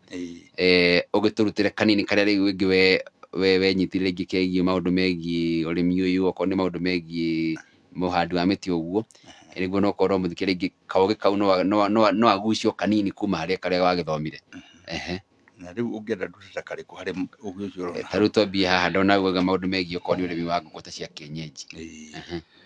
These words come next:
Speaker 1: Ngũkũ ici cia kienyeji rĩ,
Speaker 2: Mhm.
Speaker 1: nĩ irĩ na ũteithio mũingĩ mũno,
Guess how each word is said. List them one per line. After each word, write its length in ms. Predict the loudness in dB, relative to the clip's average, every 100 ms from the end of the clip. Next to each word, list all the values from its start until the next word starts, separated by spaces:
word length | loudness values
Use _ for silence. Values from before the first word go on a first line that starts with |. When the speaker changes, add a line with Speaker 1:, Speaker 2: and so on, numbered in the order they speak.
| _ -18
Speaker 1:
Ngũkũ 220 | -6 -6
ici 720 | -6 -8 -10 -10 -10 -14 -14
cia 220 | -6 -6
kienyeji 540 | -4 -4 -2 -4 -4 -10
rĩ, 160 | -12 -10
Speaker 2:
Mhm. 220 | -10 -10 -14 _ _ _ _ _ _ _ _ -2
Speaker 1:
nĩ 100 | 0 2
irĩ 100 | 2
na 80 | 0
ũteithio 280 | 0 0 0
mũingĩ 240 | 0 -2
mũno, 240 | -2 -2